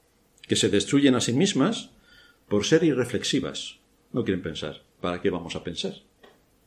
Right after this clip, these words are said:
De eso no veas tú cómo se aprovechan los medios de comunicación, los, las redes sociales y todo lo demás, por meter en la mente de los seres humanos y de todos aquellos que les siguen,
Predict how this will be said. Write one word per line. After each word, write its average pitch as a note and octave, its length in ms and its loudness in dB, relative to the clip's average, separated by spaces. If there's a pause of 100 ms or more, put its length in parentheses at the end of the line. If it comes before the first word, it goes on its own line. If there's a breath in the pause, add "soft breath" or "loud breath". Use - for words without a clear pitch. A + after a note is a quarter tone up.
De - 80 -6
eso G#2 120 -6
no G2 120 -2
veas F#2 160 0
tú A2 120 -4
cómo A#2+ 160 -2
se - 80 -6
aprovechan F2 440 -4
los F2 120 -6
medios F2 260 -4
de F#2+ 80 -4
comunicación, A2+ 840 -2
los, D2+ 200 -10
las E2 160 -6
redes G2 260 0
sociales C#3 540 0
y G#2+ 60 -4
todo G#2 220 0
lo G2+ 80 2
demás, A#2 400 0 (360 loud breath)
por G2+ 140 -2
meter G2+ 280 2
en A#2+ 120 4
la G#2 100 2
mente G#2+ 600 2
de F#2 240 0
los E2+ 340 -2
seres A2 260 2
humanos C#3+ 440 2
y G#2+ 60 -2
de G2 100 0
todos G#2 240 2
aquellos A2 280 0
que - 80 0
les G#2 140 2
siguen, D#3+ 380 0